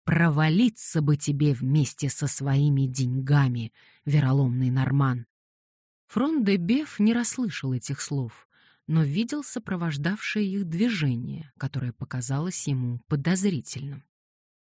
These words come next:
«Эй, стрелки!» крикнул он часовым, стоявшим на страже у наружного бастиона.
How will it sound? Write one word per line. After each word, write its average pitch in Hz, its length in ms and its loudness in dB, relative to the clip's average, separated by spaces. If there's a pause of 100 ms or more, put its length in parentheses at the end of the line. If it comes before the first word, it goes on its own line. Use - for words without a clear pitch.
(200)
«Эй, 196 400 0
стрелки!» 208 840 -2 (380)
крикнул 151 440 2
он 127 140 -2
часовым, 143 560 -4
стоявшим 139 640 -4
на 131 120 -2
страже 175 480 -6
у 139 60 -4
наружного 135 520 -2
бастиона. 143 680 -4